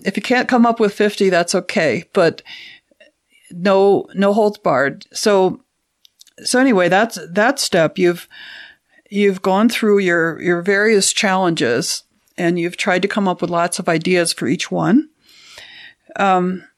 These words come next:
and then the next step, I think, gets back to looking at these, uh, a little bit more like, how could I actually do these?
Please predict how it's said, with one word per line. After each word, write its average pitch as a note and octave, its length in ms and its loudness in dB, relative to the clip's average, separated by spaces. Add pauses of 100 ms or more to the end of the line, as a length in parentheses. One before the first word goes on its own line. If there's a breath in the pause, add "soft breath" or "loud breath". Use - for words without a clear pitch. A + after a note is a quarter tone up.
(1200)
and G3+ 180 4
then C4 400 2 (340)
the G#3 140 0
next C4+ 260 2
step, F#3 420 0 (480)
I G3 120 -2
think, G#3+ 460 -2 (260)
gets G3+ 220 -2
back F#3+ 340 -2
to F3 500 2 (1700 loud breath)
looking A3+ 420 2
at F3+ 160 0
these, F#3+ 420 0 (200)
uh, - 80 -10 (500)
a G#3+ 80 2
little C#4 260 4
bit G3+ 220 0
more G3 220 2
like, F3 180 0
how G#3+ 180 0
could G3 180 -2
I E3 80 2
actually D#3+ 360 -2
do F#3 260 0
these? C3+ 500 -2